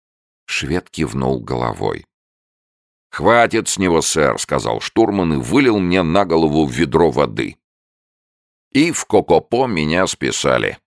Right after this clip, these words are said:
Дингль плюнул, и плевок пролетел в воздухе длинной дугой. «Старику эта мразь дороже людей. Знаешь,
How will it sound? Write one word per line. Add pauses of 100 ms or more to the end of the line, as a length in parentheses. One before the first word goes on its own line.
(280)
Дингль (120)
плюнул, (200)
и
плевок
пролетел
в
воздухе
длинной
дугой. (560)
«Старику
эта
мразь
дороже
людей. (280)
Знаешь,